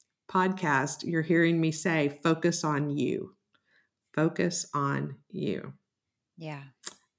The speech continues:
Speaker 2: Yeah.
Speaker 1: So.
Speaker 2: This is great. And I'm gonna be adding all of your links to the show notes, but I really
Speaker 1: Mm-hmm.
Speaker 2: strongly encourage my listeners to go check out the website so that you can learn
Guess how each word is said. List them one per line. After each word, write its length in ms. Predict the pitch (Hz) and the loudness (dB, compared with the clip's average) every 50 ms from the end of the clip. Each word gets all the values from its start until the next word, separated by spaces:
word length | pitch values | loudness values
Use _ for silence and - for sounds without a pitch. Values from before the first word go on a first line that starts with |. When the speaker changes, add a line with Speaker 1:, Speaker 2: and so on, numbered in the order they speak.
| _ _ - | _ _ -18
Speaker 2:
Yeah. 140 | - 156 151 | -16 -14 -14
Speaker 1:
So. 420 | 147 135 123 101 87 85 90 - - _ _ _ _ | -14 -12 -12 -12 -12 -12 -14 -14 -16 _ _ _ _
Speaker 2:
This 200 | - 180 165 - | -8 -6 -6 -6
is 160 | 180 165 - | -6 -8 -10
great. 220 | - - 175 165 160 | -8 -6 -4 -4 -2
And 100 | 143 175 | 0 0
I'm 160 | 185 202 233 | 2 2 2
gonna 160 | 262 262 262 | 2 2 2
be 160 | 233 226 208 | 2 2 2
adding 340 | - 185 190 190 185 180 175 - | 2 2 2 2 2 0 -2 -2
all 240 | - 180 185 190 | 0 0 2 2
of 120 | 202 190 190 | 2 0 0
your 180 | 196 190 185 | -2 -2 -2
links 360 | 170 170 170 180 196 190 - - | -2 -2 -4 -4 -4 -6 -8 -10
to 100 | - 180 | -8 -8
the 80 | 185 | -6
show 240 | 165 - - 175 165 | -6 -6 -4 -4 -4
notes, 460 | 170 180 185 208 220 - - - - - - - - - - _ _ | -2 -4 -4 -6 -6 -6 -4 -4 -6 -6 -10 -16 -20 -20 -20 _ _
but 100 | - 208 | 2 4
I 60 | 214 | 4
really 320 | 208 196 208 220 226 240 254 | 6 8 6 6 8 6 4
Speaker 1:
Mm-hmm. 80 | 226 | 2
Speaker 2:
strongly 440 | - - - 240 214 220 233 240 240 226 | 0 -2 0 2 2 2 2 2 0 -2
encourage 320 | 214 - 240 226 220 208 | -2 -2 -2 -2 0 0
my 120 | 214 208 | 0 0
listeners 480 | 202 208 202 - - 214 202 202 196 - | 0 2 0 0 0 -2 -2 -2 -4 -4
to 100 | - - 190 | -6 -4 0
go 400 | 208 208 214 226 247 262 262 - - - | 2 4 4 4 4 2 2 0 -4 -8
check 340 | - - 226 202 202 208 - - | -6 -2 0 0 0 -2 -2 0
out 360 | - 185 180 180 175 175 - - _ _ _ _ _ - | 2 4 4 4 4 2 0 -4 _ _ _ _ _ -2
the 100 | 202 196 | -2 0
website 720 | 175 180 185 185 - - - - 147 143 147 143 - - | 2 4 2 2 2 0 -4 -4 -2 -2 -4 -4 -4 -4
so 160 | - - 196 | -4 -2 0
that 160 | 180 190 - | 0 0 0
you 120 | 196 208 208 | -2 -4 -4
can 260 | - 226 226 214 208 | -4 -4 -4 -2 -2
learn 320 | 202 196 190 185 185 185 | -2 -2 -2 -2 -4 -6